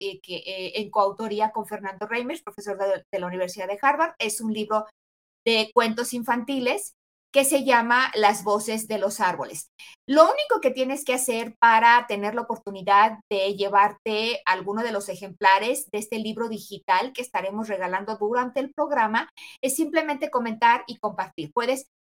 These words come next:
hacer comentarios o hacer tus preguntas, compartir, eh, esta publicación,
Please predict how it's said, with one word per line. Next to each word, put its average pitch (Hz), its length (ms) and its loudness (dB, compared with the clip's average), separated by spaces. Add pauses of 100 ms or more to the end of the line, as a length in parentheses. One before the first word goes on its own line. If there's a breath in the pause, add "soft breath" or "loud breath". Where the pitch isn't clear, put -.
(280)
hacer 294 240 2
comentarios 285 720 0
o 214 80 4
hacer 247 240 -4
tus 294 160 -8
preguntas, 226 720 2
compartir, 262 800 -4
eh, 202 420 -4
esta 240 240 -4
publicación, 220 840 -2